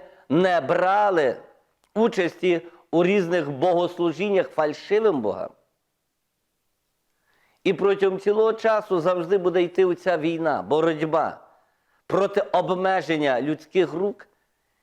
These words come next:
яким люди поклонялися, оцим божкам, різним скульптурам, різним малюнкам,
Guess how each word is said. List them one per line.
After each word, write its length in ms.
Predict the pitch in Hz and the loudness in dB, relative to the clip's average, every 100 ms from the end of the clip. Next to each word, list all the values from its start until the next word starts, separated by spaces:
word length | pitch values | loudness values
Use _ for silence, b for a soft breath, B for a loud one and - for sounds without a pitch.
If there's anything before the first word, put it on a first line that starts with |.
| _ - | _ -6
яким 360 | 151 - 190 | -4 0 0
люди 260 | 170 175 156 | 0 0 -2
поклонялися, 880 | 156 156 - 151 151 139 107 98 113 | -2 -6 -2 -2 0 0 -2 -4 -6
оцим 240 | - 143 | -4 -4
божкам, 520 | 123 139 - 151 110 87 _ _ _ | -2 -4 -6 -6 -6 -8 _ _ _
різним 360 | 110 156 151 143 | -2 -2 -2 -6
скульптурам, 800 | - 131 123 _ 170 170 151 143 - b b b | -6 -8 -10 _ 0 2 0 -4 -14 b b b
різним 400 | 185 226 185 196 | 0 0 0 0
малюнкам, 760 | 180 175 180 247 214 196 185 | 2 2 2 0 0 0 0